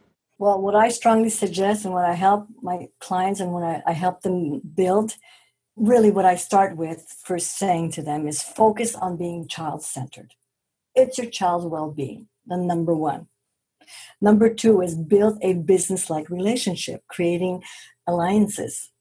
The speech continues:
you know, collaborate as a team, stay calm, polite, diplomatic, stay to the facts,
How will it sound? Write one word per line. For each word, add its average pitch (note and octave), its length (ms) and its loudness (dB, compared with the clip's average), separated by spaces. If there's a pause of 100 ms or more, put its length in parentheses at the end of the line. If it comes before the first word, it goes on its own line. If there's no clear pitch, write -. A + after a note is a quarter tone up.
(460)
you E3+ 100 -10
know, E3+ 320 0 (340)
collaborate G3+ 720 2
as D#3+ 160 -6
a E3 120 -8
team, G#3 500 -2 (140)
stay A3+ 400 -2
calm, F#3+ 640 0 (200)
polite, A#3+ 480 2 (320)
diplomatic, E3+ 640 -2
stay B3+ 360 -6
to A#3 120 -2
the F#3 80 -2
facts, - 580 -8